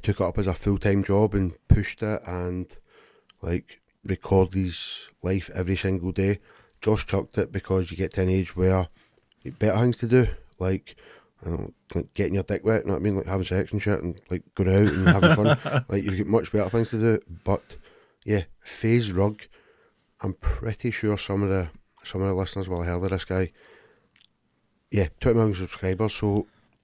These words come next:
Speaker 1: when you've got that many subscribers, the amount of money that you're raking in for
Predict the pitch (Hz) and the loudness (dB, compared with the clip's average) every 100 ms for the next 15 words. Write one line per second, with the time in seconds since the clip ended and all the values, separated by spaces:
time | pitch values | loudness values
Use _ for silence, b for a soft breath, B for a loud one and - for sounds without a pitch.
0 | _ _ _ _ 104 98 101 117 113 104 | _ _ _ _ 0 2 4 4 4 2
1 | 95 - 98 98 107 101 - b b b | -2 -4 0 2 2 0 -6 b b b
2 | b b b - 90 101 120 117 98 92 | b b b -4 0 2 2 2 4 6
3 | 113 139 120 - 101 101 95 87 98 98 | 6 4 2 -4 -2 0 0 2 0 -2
4 | 92 95 120 - 95 92 95 | -2 0 0 -2 0 0 0